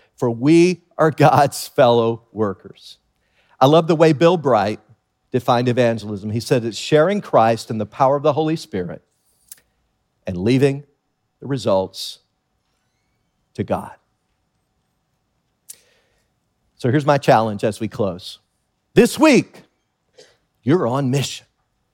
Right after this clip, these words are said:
This week, you're like Philip.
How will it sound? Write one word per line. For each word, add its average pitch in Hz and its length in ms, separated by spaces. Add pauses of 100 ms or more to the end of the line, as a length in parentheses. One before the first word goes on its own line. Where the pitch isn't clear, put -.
(840)
This 220 280
week, 247 300 (760)
you're 208 260
like 175 280 (180)
Philip. 147 360